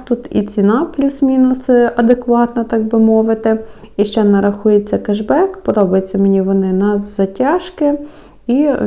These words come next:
міцні в міру. Так, не є такі, щоб там метал в них носити,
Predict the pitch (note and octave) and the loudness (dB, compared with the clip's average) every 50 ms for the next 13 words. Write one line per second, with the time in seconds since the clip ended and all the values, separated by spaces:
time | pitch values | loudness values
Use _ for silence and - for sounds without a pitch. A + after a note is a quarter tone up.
0 | G#3 G#3 G3+ G3+ G3+ G3+ G3 G3+ G3 G3 - - - G3+ G#3+ A3+ B3 C4+ C4+ C4 | 0 2 4 4 4 4 4 2 2 0 -4 -2 0 2 2 2 2 2 -2 -6
1 | - - - - - - - - - F#3+ F3+ G3 F#3+ F3+ F3 F3 F3 F3 - - | -10 -16 -20 -20 -20 -20 -20 -10 -10 -2 2 2 2 2 2 0 -2 -4 -6 -10
2 | - - - - - - - G#3+ A3+ A#3 - - A3+ G#3 G3+ F#3 F3+ F#3 F#3 F#3+ | -18 -20 -20 -20 -20 -10 -6 -6 -6 -6 -8 -8 -4 -2 -2 -2 -2 -4 -4 -6
3 | - - - F#3 - - - - - F3+ F3 F#3 G3 G#3 A3+ A3+ A3+ C4 B3+ C#4 | -6 -8 -8 -8 -8 -10 -10 -6 -6 -4 -2 0 2 2 2 4 4 4 2 4
4 | D4 C#4+ B3 A3+ A3 G#3 G#3 - G3+ G3 G3+ - - G3 F#3+ F#3+ - G3+ | 4 4 4 4 4 0 -2 -2 -4 -4 -4 -4 -4 -4 -6 -4 -8 -12